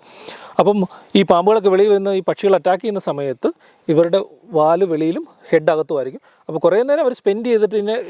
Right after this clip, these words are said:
ഏ, ഷീൽഡിനെ പെനിട്രേറ്റ് ചെയ്യാൻ നോക്കിക്കഴിഞ്ഞിട്ട് അവർ പക്ഷികൾ ടൈം വേസ്റ്റ് ചെയ്യുന്നതാണ്. അപ്പോൾ വേസ്റ്റ് ചെയ്യുന്ന സമയം കൊണ്ട് പക്ഷികൾ ഇതിനെ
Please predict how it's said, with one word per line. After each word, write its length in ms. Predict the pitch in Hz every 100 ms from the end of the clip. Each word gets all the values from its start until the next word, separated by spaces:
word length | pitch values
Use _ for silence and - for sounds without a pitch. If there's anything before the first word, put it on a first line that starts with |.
| 190
ഏ, 20 | 175
ഷീൽഡിനെ 400 | - 185 196 214 214
പെനിട്രേറ്റ് 360 | 175 175 208 208
ചെയ്യാൻ 200 | 208 190
നോക്കിക്കഴിഞ്ഞിട്ട് 640 | 175 160 196 185 175 175 233 - _
അവർ 160 | 139 180 185
പക്ഷികൾ 300 | 151 - 196 208 175
ടൈം 140 | 170 190
വേസ്റ്റ് 260 | 151 180 -
ചെയ്യുന്നതാണ്. 360 | 208 175 131 123 _ - -
അപ്പോൾ 160 | - 165
വേസ്റ്റ് 220 | 156 208 -
ചെയ്യുന്ന 200 | 262 240 220
സമയം 280 | 180 190 185
കൊണ്ട് 180 | 170 139 294 - - 170
പക്ഷികൾ 320 | 156 202 196
ഇതിനെ 160 | 165 170